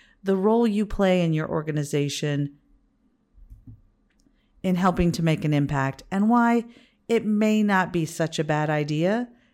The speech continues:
if other people are stealing your ideas. And before we go, if you have not registered for the P M O Impact Summit yet,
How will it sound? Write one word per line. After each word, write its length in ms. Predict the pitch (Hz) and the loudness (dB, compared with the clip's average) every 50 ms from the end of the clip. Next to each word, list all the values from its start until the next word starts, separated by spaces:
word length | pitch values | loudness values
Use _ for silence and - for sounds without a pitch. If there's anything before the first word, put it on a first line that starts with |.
| _ _ _ | _ _ _
if 160 | 233 214 - | -2 0 2
other 220 | - 214 190 180 | 0 2 2 0
people 580 | 175 - 180 175 170 - 170 165 160 165 - - | -2 0 -2 -2 0 0 0 0 0 -2 -2 -4
are 100 | 175 170 | -6 -4
stealing 500 | 165 - - - 170 160 151 147 143 143 | -4 -4 -2 0 0 2 2 2 0 0
your 120 | 139 139 131 | 0 0 0
ideas. 800 | 127 131 123 - 117 113 92 82 - - - - - - - _ _ _ _ _ _ _ _ _ _ _ _ _ _ _ _ - - - _ | -2 -2 -4 -6 -8 -8 -8 -10 -12 -12 -12 -12 -14 -14 -18 _ _ _ _ _ _ _ _ _ _ _ _ _ _ _ _ -20 -20 -8 _
And 120 | 185 190 | 0 0
before 260 | 185 185 - - 220 | 0 0 2 4 4
we 120 | 214 226 214 | 4 4 4
go, 360 | 180 190 170 156 143 139 147 - | 4 6 6 6 6 4 2 0
if 140 | 156 - - | -4 -2 0
you 120 | 202 233 | 2 4
have 160 | 247 247 226 220 | 4 4 4 4
not 260 | 202 196 190 190 - | 4 4 4 4 4
registered 520 | 185 175 175 175 175 - - 180 170 175 | 4 2 2 2 -4 -2 0 0 0 0
for 60 | - | -2
the 80 | 165 160 | -4 -4
P 120 | - - | -4 -2
M 120 | 165 160 156 | 0 0 0
O 80 | 156 - | -2 -2
Impact 480 | - 156 151 151 160 151 147 147 - | -2 -2 -2 -2 -2 -2 -4 -4 -4
Summit 300 | - - 160 151 151 - | -4 -4 -2 -2 -2 -2
yet, 380 | - 165 151 151 151 151 - | 0 0 0 0 0 -2 -6